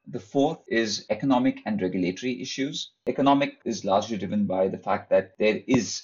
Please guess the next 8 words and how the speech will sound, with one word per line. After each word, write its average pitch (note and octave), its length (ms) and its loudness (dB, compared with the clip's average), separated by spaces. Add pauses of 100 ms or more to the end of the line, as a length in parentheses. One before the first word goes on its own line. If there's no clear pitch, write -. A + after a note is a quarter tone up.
something A#2 320 -2
of G2+ 120 -2
an F#2+ 80 0
economic G2+ 380 2
slowdown, A2 640 -2 (180)
but - 180 -8
also C3+ 440 0
regulatory A#2+ 640 0